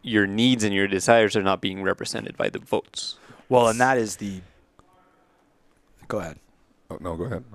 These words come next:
Speaker 3: It's fine.
Speaker 2: I was just gonna say that's the problem with the idea of democracy.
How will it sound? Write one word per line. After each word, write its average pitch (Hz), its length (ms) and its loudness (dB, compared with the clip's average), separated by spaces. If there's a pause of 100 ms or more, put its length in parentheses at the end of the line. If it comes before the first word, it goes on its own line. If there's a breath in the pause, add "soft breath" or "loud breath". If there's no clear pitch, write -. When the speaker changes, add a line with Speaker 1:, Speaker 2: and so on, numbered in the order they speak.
(140)
Speaker 3:
It's - 100 -16
fine. 107 120 -6
Speaker 2:
I - 20 -2
was 120 80 -4
just - 120 -6
gonna 120 80 -6
say 123 120 0
that's 113 260 2
the 98 100 -8
problem 98 520 -4
with - 120 -12 (260)
the 98 140 -8
idea 90 300 -8
of 82 80 -14
democracy. - 600 -16